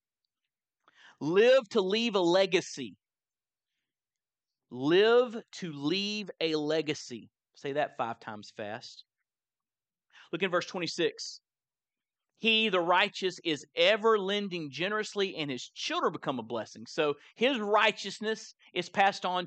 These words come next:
to his children. It says over in, uh, Proverbs, I think it's twenty-two seven or twenty verse seven, it says, um, that the, the, the children of the righteous, or the one with integrity, are blessed,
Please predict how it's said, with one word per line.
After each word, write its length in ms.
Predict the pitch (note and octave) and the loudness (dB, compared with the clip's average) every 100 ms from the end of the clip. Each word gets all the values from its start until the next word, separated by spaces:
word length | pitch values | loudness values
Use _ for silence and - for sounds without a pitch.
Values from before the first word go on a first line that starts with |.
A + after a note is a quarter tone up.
| - | -6
to 240 | F#3 F3+ | -6 -6
his 540 | D3+ D#3 D3+ C#3+ C3+ - _ _ _ | -4 -2 -2 -4 -10 -16 _ _ _
children. 380 | - E3 C3 A#2+ | -6 -4 -4 -8
It 80 | - | -4
says 200 | E3 D#3+ | -2 0
over 360 | D#3+ E3+ E3 | -2 -2 -4
in, 260 | D3 D3 C#3+ - _ - | -4 -4 -6 -14 _ -4
uh, 160 | C#3+ C#3 | -2 -2
Proverbs, 500 | - E3+ E3 C#3 A2+ | 0 0 2 -2 -4
I 40 | |
think 120 | D3+ C#3+ | -8 -6
it's 180 | - | -10
twenty-two 920 | - - E3 D#3+ D#3 D3+ C#3+ - E3+ E3 | -14 -12 -10 -8 -10 -12 -14 -12 -12 -10
seven 500 | - D#3+ D#3 D#3 C#3+ | -8 -6 -6 -6 -10
or 80 | A#2 | -12
twenty 400 | - D#3+ D3+ D3 | -12 -8 -8 -8
verse 320 | C#3+ C#3 - | -10 -10 -6
seven, 320 | D3 C#3 C#3 - - - _ | -6 -4 -8 -14 -20 -20 _
it 140 | C#3+ | -8
says, 720 | - D#3+ D3 D3 C3+ B2+ - - _ _ | -4 2 4 6 2 -2 -12 -20 _ _
um, 480 | C3+ C3+ C3 A#2 B2+ - C#3 | -2 0 0 -2 -10 -16 -2
that 340 | D3 C#3+ C3 | 0 0 -2
the, 180 | C#3 C3 - | -4 -4 -6
the, 160 | C3+ C3 D#3+ | -8 -8 _
the 140 | C3 - | -16 -12
children 560 | - F#3 F#3+ F#3 F3+ - | -8 -4 -2 -2 -6 -2
of 380 | D#3 D3+ C#3 C3 | 0 0 -2 -6
the 120 | C3 | -6
righteous, 560 | B2 C3+ C#3+ C#3+ A#2+ B2+ | -2 0 0 -2 -12 -12
or 40 | |
the 80 | B2+ | -8
one 180 | C#3+ C#3+ | -6 -4
with 100 | B2 | -6
integrity, 480 | A#2+ - C#3+ B2 | -8 -6 -6 -6
are 80 | A2+ | -10
blessed, 960 | G#2+ G#2 B2 A#2+ B2+ A#2+ - - - | -10 -14 -8 -4 -2 -4 -8 -14 -16